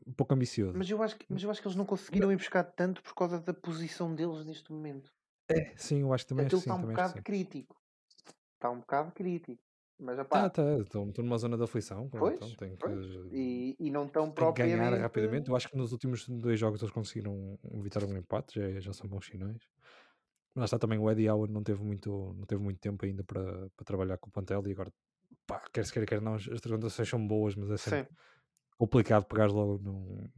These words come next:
Speaker 1: quer dizer, ele acabou de pegar no plantel, basicamente, e o plantel sofreu logo estas mudanças, vai, não sei se vão conseguir arrancar logo, eu não sei se tem muito tempo de, lá está, como tu dizes, de,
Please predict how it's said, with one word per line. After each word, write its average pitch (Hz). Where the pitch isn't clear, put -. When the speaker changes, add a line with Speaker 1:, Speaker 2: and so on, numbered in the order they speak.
Speaker 1:
quer 117
dizer, 107
ele 123
acabou 135
de 131
pegar 131
no 131
plantel, 117
basicamente, 107
e 104
o 101
plantel 104
sofreu -
logo 101
estas 110
mudanças, 110
vai, 95
não 101
sei 101
se -
vão 101
conseguir 110
arrancar 104
logo, 113
eu 113
não 107
sei 98
se -
tem 107
muito 101
tempo 98
de, 101
lá 107
está, -
como -
tu 101
dizes, 95
de, 98